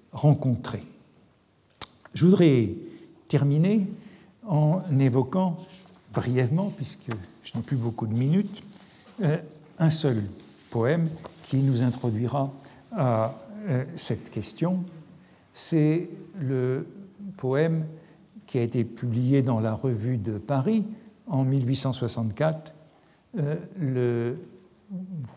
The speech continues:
voilà les images de cette publication. Le,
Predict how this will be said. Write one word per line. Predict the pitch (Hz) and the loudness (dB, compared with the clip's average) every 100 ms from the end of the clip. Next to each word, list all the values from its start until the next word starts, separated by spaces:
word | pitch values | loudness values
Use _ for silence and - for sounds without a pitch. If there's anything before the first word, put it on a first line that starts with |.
| - 139 | -16 -12
voilà | 110 110 117 | -8 -6 -6
les | 104 95 90 110 | -6 -10 -8 -4
images | 123 151 107 | 2 2 2
de | 107 | -2
cette | 113 - 107 120 | -4 -6 -6 -6
publication. | 117 123 117 131 151 127 - 202 190 - - - - - _ - - - | -6 -4 -4 -2 -2 -2 -2 -2 -4 -12 -20 -20 -20 -20 _ -20 -20 -6
Le, | 143 139 | 0 0